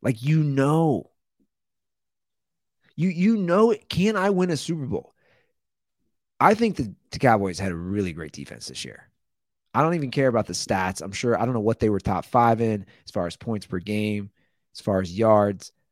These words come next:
I just knew they had some, like, a guy like Micah Parsons is a wrecker. He's a game wrecker. They had some, some great defenders. If you can't win a Super Bowl with this defense,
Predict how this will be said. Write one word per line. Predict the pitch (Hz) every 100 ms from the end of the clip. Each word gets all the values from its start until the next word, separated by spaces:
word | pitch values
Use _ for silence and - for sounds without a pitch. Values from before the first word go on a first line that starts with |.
| _ 113
I |
just | 143 147
knew | 143 135
they | 117
had | 107 98
some, | 101 85 -
like, | 76 76
a | -
guy | 104 107
like | 101 85 82 - _ _ _ _ _ _
Micah | 101 110 104
Parsons | 92 90 80 78
is | 101 92
a | 82 76
wrecker. | 76 85 90 - 78 -
He's | - 117 107
a |
game | 92 101 101 90
wrecker. | 85 - -
They | 143 160
had | 175
some, | 139 92 - _ _ -
some | - 92 - - 87 92
great | 117 110
defenders. | 104 - 85 78 - - _ _ _ _ _ _ _ _ _ _ _ _ _ _ _ _ -
If | 143 135
you | 185 269
can't | - 247 240 - _ _ _ _ -
win | 120 160 190
a | 160
Super | - 185 147
Bowl | 117 127 98
with | 104 -
this | 143 135
defense, | - 143 - 98 80 - -